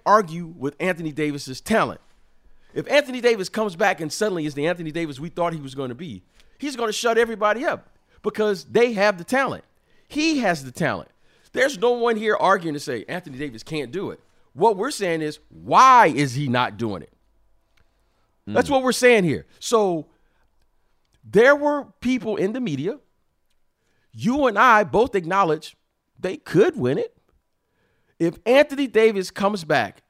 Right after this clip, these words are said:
Speaker 1: and starts playing like the Anthony Davis that we know he has the ability to do, and he does it in a consistent manner,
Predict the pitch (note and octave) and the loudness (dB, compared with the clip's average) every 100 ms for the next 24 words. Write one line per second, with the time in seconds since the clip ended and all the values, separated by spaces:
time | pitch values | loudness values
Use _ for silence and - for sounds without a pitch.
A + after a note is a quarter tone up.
0 | - D3 - G3 G3+ - - F#3 E3+ C#3+ | -8 -6 0 4 4 2 -4 -2 -2 -2
1 | C#3+ B2 G2+ A#2+ D3+ G3+ A3+ A3 G3+ D#3 | -2 -4 -8 -8 -2 -2 -2 -10 -6 -4
2 | D3+ A2+ G2+ - _ _ _ - - D3+ | -4 -6 -14 -18 _ _ _ -16 -2 0
3 | A2 G#2 B2+ A#3+ A#3 G3 G3+ F#3 F3 F#3+ | 0 -6 -2 0 0 2 2 2 0 0
4 | E3+ E3+ C#3+ B2 - G#2 F#2 E3+ E3+ D#3 | 2 2 0 -8 -6 -6 -2 -2 -2 -6
5 | D3+ A2+ F#2+ A#2 D#2+ _ _ _ B2 A2+ | -10 -14 -12 -12 -12 _ _ _ -10 -10
6 | F3+ A3+ A3+ D3 G#2+ E3+ F3 E3+ D3 C3 | -10 -10 -10 -12 -6 -4 -4 -6 -4 -6
7 | A#2 C3 A2+ - G3+ - E3 C3+ C#3 E2+ | -6 -8 -8 -6 -6 -6 -10 -10 -12 -14
8 | _ | _